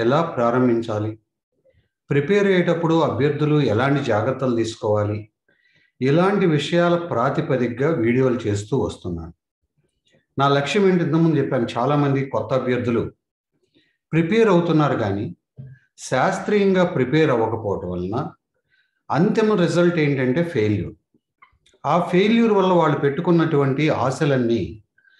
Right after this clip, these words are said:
ఆవిరైపోతున్నాయి, evaporate అవుతున్నాయి. దానివల్ల time, money, శారీరక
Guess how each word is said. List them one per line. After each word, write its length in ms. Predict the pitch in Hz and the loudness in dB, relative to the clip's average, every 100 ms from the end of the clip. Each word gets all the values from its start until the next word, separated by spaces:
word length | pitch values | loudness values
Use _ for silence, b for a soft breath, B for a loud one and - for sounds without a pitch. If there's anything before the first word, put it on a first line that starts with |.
| b b b 107 | b b b -2
ఆవిరైపోతున్నాయి, 760 | 127 165 156 - 117 95 101 107 | 2 2 2 0 -4 -4 -2 0
evaporate 420 | 131 135 131 107 | 0 0 -2 -4
అవుతున్నాయి. 360 | 90 87 85 85 - _ _ _ - _ _ 131 | -6 -8 -10 -12 -16 _ _ _ -20 _ _ -2
దానివల్ల 500 | 160 190 185 208 220 - - | 2 2 2 2 0 -4 -4
time, 360 | 131 151 160 170 170 _ _ _ _ _ _ _ _ - 101 | 0 2 2 0 -2 _ _ _ _ _ _ _ _ -8 -2
money, 300 | 110 127 156 165 - - _ _ _ _ _ - | 0 2 2 0 -4 -16 _ _ _ _ _ -10
శారీరక 460 | - 117 135 151 147 | -4 0 2 2 2